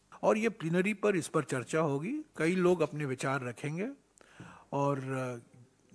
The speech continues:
क्या चुनाव के पहले गठबंधन होने चाहिए या चुनाव के बाद में गठबंधन होने चाहिए। देखिए, एक बार आप भूल जाते हैं जब गठबंधन की बात आते हैं।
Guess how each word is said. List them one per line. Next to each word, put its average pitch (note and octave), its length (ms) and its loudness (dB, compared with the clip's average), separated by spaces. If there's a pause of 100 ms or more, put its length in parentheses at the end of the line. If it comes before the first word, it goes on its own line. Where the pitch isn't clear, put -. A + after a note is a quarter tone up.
(100)
क्या D#3+ 520 2 (1080)
चुनाव D3 340 4
के E3+ 160 4
पहले E3 320 4
गठबंधन D#3 480 0
होने D#3 280 0
चाहिए D3 520 -4
या C3 120 -2
चुनाव C#3 500 -4
के C3+ 80 -8
बाद B2+ 320 2
में F#3+ 180 6
गठबंधन E3 380 4
होने D#3 240 2
चाहिए। D3 260 -6 (280)
देखिए, F#3+ 280 4
एक F#3 120 2
बार G3+ 180 12
आप G3 360 8 (120)
भूल G3 280 12
जाते C#3 300 2
हैं - 200 -14 (300)
जब D#3 120 0
गठबंधन D#3 480 2
की F3 120 -2
बात C3+ 260 0
आते A#2+ 260 -6
हैं। F#2 140 -16